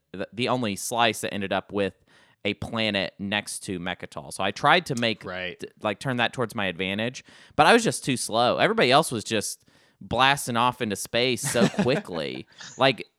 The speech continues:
Speaker 1: on round two, I was like, "All right, I'm gonna get the flagship out already." And I was like, "That feels really fast." And in a normal game, that would feel pretty fast.
Speaker 2: Yeah.
Speaker 1: But in this game, it was not fast enough. People were already taking
Speaker 2: Right.
Speaker 1: Mechatol and, like,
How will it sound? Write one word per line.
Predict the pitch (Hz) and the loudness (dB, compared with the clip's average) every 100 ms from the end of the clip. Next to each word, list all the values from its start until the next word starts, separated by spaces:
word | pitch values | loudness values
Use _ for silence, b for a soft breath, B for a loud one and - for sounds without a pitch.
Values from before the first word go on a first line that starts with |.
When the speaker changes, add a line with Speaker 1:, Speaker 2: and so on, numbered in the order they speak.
| _ _ _ | _ _ _
Speaker 1:
on | 131 156 | 4 6
round | 143 185 190 - | 6 6 4 2
two, | 196 196 165 147 143 | 4 6 6 6 4
I | 123 | 4
was | 120 | 2
like, | 120 - | 0 4
"All | 151 | 6
right, | 131 | 6
I'm | 113 | 4
gonna | 117 131 | 0 -2
get | 113 131 | -2 -4
the | 113 | -4
flagship | - 127 127 - 107 | 0 0 0 -2 -2
out | 107 104 - | 2 2 2
already." | 101 110 156 120 104 90 | 0 2 2 2 -2 -2
And | 110 | -2
I | |
was | 104 | -2
like, | 104 | 0
"That | 143 | 0
feels | - 120 104 | 2 -2 -2
really | 101 95 | -4 -4
fast." | 120 127 90 110 | 0 0 0 -2
And | 120 | -2
in | |
a | 127 | -2
normal | 123 180 220 120 | 0 0 0 0
game, | 107 104 101 123 _ | 0 -2 -4 -8 _
that | 110 | -2
would | 160 | -2
feel | - 95 | -2 -4
pretty | - 90 | -4 -8
fast. | 82 80 65 98 | -6 -6 -6 -6
Speaker 2:
Yeah. | 104 85 b | -6 -8 b
Speaker 1:
But | - | 0
in | 165 | 2
this | 190 | 2
game, | - 196 | 0 0
it | 156 | 0
was | 143 | 0
not | 143 131 | 0 0
fast | 135 131 - | 2 0 -2
enough. | 82 - | -8 -8
People | 120 120 | -8 -2
were | 113 | 0
already | 92 117 120 117 | 4 4 2 -2
taking | 107 110 98 107 | -4 -4 -2 -4
Speaker 2:
Right. | 110 | -6
Speaker 1:
Mechatol | 110 - 113 107 107 | -6 -4 0 0 0
and, | 95 | -2
like, | 95 92 | -6 -6